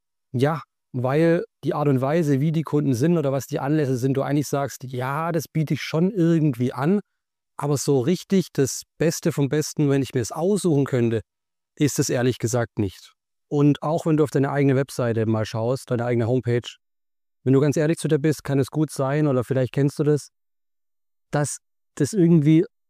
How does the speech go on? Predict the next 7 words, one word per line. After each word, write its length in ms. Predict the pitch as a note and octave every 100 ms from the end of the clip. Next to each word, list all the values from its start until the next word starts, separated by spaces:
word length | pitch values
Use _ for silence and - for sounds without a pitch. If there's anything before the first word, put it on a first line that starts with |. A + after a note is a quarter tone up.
| _ _ _ _
alle 300 | - F3 F3
anspricht. 580 | C3+ B2 - A2 A2 -
Also 160 | B2+ D3+
egal 720 | A#2+ D3 D3+ E3 E3+ C#3+ C3+
welche 300 | D3+ E3+ D3+
Person, 560 | C#3+ B2+ C#3+ E3 F3+ F3
alle 400 | D#3 F3 E3+